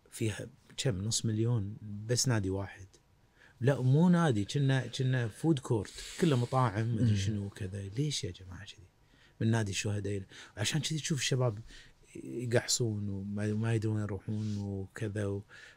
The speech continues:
Speaker 1: يعني ويمكن ي-، يلجأ إلى، يعني أول شيء الدولة <laughs> لازم تسويه أن ت-، تمتص طاقة الشباب بما يفيدهم. يعني ال-،
Speaker 2: مم.
Speaker 1: ال-، الد-، الدوبين هذا اللي يطلع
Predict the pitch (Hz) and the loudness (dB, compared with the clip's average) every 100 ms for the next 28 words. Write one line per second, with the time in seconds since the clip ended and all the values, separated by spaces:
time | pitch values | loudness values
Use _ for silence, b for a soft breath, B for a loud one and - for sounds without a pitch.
0 | - 120 120 123 120 123 135 139 - 147 | -10 -4 -2 -2 -2 0 0 2 0 0
1 | 139 170 165 139 139 127 117 113 - - | 0 -2 -4 0 2 2 2 -2 -6 -6
2 | - - - 254 247 185 170 143 151 131 | -6 -4 4 4 4 4 4 4 2 4
3 | 147 117 - 120 - - 147 - 135 123 | 4 4 2 0 2 6 6 6 6 6
4 | 160 131 - 110 117 B B B - - | 6 6 4 2 0 B B B -4 -2
5 | - 127 117 120 117 - 113 110 170 165 | -2 -2 -2 0 -2 -2 -2 4 4 6
6 | - - 143 147 - 123 - - 85 87 | 2 2 4 4 2 -2 -2 -4 -2 -2
7 | 92 123 - 165 233 202 139 170 101 85 | -4 -6 4 6 8 8 8 4 2 -2
8 | - B B B - 107 98 101 98 95 | -6 B B B 2 4 4 2 0 -2
9 | 95 - 104 101 95 95 95 98 110 b | -4 -6 -6 -4 -2 -4 -4 -6 -10 b
10 | b - 107 98 87 85 82 - 113 131 | b -4 -2 0 0 -2 -6 -8 -10 -8
11 | 117 208 120 - 117 101 113 107 113 - | -10 -8 -8 -6 -6 -4 -4 2 2 4
12 | 143 123 107 110 104 98 107 117 101 | 4 6 4 2 0 0 -2 -2 -4